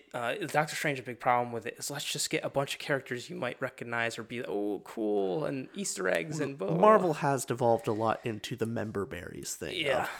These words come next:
Speaker 2: "Hey, look, remember that? Remember that thing? Hey, look, that's a character you remember from the nineties cartoon. Isn't that neat?"
Speaker 1: Yeah.
Speaker 2: And,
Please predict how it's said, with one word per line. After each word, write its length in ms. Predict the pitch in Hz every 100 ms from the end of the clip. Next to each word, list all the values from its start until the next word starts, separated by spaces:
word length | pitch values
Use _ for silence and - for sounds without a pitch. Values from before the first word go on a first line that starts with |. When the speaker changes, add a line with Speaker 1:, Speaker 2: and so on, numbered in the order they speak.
| -
Speaker 2:
"Hey, 340 | 196 240 147
look, 300 | 117 175 - -
remember 540 | 101 98 98 117 123
that? 460 | 117 117 165 214 - _ -
Remember 380 | 76 87 104 127
that 380 | 104 151 - -
thing? 320 | 202 208 233
Hey, 180 | 180 214
look, 260 | 208 233
that's 240 | - 170 -
a 60 |
character 460 | - - - 170 180
you 160 | 170 156
remember 440 | 147 156 180 160
from 280 | - 170 151
the 80 | 147
nineties 580 | 147 180 247 269 143
cartoon. 600 | - 113 - - 113 95 107
Isn't 300 | 135 147 139
that 260 | 143 175
neat?" 580 | 175 175 202 254 - -
Speaker 1:
Yeah. 1400 | - - _ _ - _ _ _ _ _ _ - - 139
Speaker 2:
And, 300 | 117 104 -